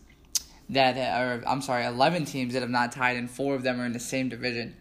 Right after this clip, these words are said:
Also, longest game in N F L history. Not because it was a crazy shootout or anything like that. It was just two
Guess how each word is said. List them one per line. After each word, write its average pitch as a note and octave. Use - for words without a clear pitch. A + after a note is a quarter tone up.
Also, F3+
longest G#3
game G#3
in G3
N F#3+
F G3
L G3
history. F3+
Not D#3+
because E3
it E3+
was D#3+
a D#3
crazy D#3
shootout D3+
or C#3
anything D3
like C#3
that. D3
It C#3+
was B2+
just B2
two D#3